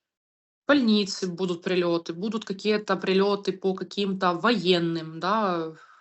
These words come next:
учреждениям и так далее. Что-то вот такое. А в-, вот девятка выпала пиковая вниз, девятка, но это жилые дома, потому что девятка — это карта постели, то есть я понимаю, что тут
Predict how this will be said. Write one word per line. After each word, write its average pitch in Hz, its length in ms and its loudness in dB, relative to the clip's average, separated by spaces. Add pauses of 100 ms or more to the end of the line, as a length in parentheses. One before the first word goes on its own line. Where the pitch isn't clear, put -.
учреждениям 170 920 -2
и - 20 -18
так 170 160 -6
далее. 156 360 -10 (640)
Что-то 190 240 -4
вот 190 140 0
такое. 180 520 -8 (960)
А 170 600 2
в-, 165 300 -16
вот 190 260 0
девятка 208 460 4
выпала 180 280 2
пиковая 170 440 0
вниз, 170 300 -2
девятка, 160 520 -4
но 175 80 -2
это 190 120 -2
жилые 185 300 0
дома, 165 460 -4 (120)
потому 170 220 -6
что 175 100 -8
девятка — 175 360 2
это 175 80 -4
карта 180 240 0
постели, 262 600 0
то - 120 -16
есть - 120 -6
я 175 60 -2
понимаю, 175 440 0
что 160 640 -8
тут 170 160 -8